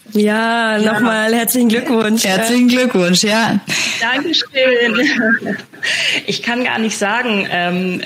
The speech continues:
Speaker 2: Lowlight wahrscheinlich einfach, dass diese Woche extrem stressig ist, also mit sehr vielen schönen Momenten, Geburtstage und, ähm, sehr viele Veranstaltungen und so weiter.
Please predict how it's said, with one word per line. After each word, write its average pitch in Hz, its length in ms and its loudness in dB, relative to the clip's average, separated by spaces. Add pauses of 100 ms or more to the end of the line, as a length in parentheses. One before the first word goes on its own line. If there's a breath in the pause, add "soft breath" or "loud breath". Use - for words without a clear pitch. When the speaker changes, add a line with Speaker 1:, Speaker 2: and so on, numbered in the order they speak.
Speaker 2:
Lowlight 214 560 0
wahrscheinlich 190 420 -2
einfach, 202 280 -4
dass 185 220 -4
diese 196 320 -2
Woche 202 180 -4
extrem - 480 -2
stressig 302 680 -4
ist, 339 520 -4
also 185 240 -2
mit 190 240 -4
sehr 190 200 -2
vielen 190 440 -4
schönen 254 400 0
Momenten, 226 920 -2
Geburtstage 180 1160 -2
und, 185 360 -4
ähm, 175 360 -4 (520 loud breath)
sehr 190 220 -2
viele 175 680 -2
Veranstaltungen 180 840 -4
und 170 120 -6
so 165 120 -8
weiter. 170 340 -2